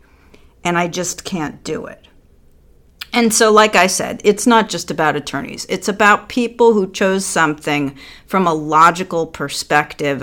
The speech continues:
and didn't have any emotional perspective when they made their choice.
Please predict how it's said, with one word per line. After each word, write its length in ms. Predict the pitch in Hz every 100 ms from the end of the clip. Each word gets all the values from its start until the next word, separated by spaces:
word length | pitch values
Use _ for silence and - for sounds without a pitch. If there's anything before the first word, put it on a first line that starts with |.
| -
and 380 | 180 165 160 - _ _ _ _ _ -
didn't 420 | 208 196 190 156
have 680 | - 196 185 165 156 143 -
any 340 | 170 170 160
emotional 600 | 151 151 147 151 - 143 139
perspective 840 | - 120 - 127 - - 110 147
when 220 | 143 139
they 100 | 127
made 300 | 131 120 131
their 160 | 117 123
choice. 640 | - - 65 - - -